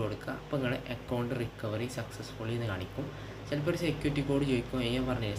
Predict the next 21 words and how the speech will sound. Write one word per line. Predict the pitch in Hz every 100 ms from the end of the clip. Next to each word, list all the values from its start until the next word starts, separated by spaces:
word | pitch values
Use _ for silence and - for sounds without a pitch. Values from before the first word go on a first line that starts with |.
| 107
സെക്യൂരിറ്റി | - 117 120
കോഡ് | 123 135 127
ഒരു | 135
കാരണവശാലും | 113 107 104 113 120
മറക്കരുത്. | 101 - 113 113 113
നമുക്ക് | 113 117 117
ഡൗൺലോഡ് | 104 107 110
ചെയ്യാനൊക്കെ | 110 110 110 107
ഓപ്ഷൻ | - 107 101
ഉണ്ട്. | 117 143 - - -
അപ്പോൾ | - 139
ഗൈസ് | 139 127
നമുക്ക് | 127 127 135 123
ഡൗൺലോഡ് | 113 113 113
ചെയ്യാം. | 110 113 -
അപ്പോൾ | - 123
ഗൈസ് | 123 - -
ഇത്രേ | - 135
ഉള്ളൂ | 123 117
ഗൈസ് | 117 - 113
വീഡിയോ. | 107